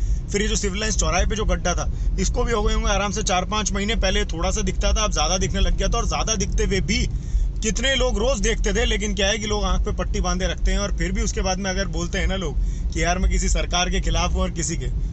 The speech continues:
तो भाई साहब अंधभक्त तो असली है ना, फिर ऐसे लोगों को कहा जाता है। क्यों? क्योंकि जो सामने दिख रहा है उसके बाद भी ना बोलो तो फिर क्या ही कहने।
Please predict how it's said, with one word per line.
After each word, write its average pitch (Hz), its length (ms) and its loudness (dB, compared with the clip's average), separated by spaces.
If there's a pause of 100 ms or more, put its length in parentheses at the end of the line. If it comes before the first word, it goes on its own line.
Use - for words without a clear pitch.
(100)
तो 185 100 -2
भाई 147 140 -2
साहब 175 460 -2
अंधभक्त 180 460 -2
तो 185 60 -2
असली 180 280 0
है 151 100 0
ना, 175 100 0
फिर 156 220 0 (120)
ऐसे 147 220 -2
लोगों 156 220 -4
को 151 100 -8
कहा 127 200 -6
जाता 131 260 -2
है। - 500 -6
क्यों? 226 180 2
क्योंकि 202 260 -2
जो 202 120 -2
सामने 233 440 -2
दिख 175 160 -2
रहा 175 120 0
है 156 60 -2
उसके 185 240 -4
बाद 175 240 -2
भी 208 80 -4
ना 185 140 -2
बोलो 143 240 -4 (320)
तो 202 160 -4
फिर 180 200 -4
क्या 143 160 -4
ही 151 140 -4
कहने। 117 320 -6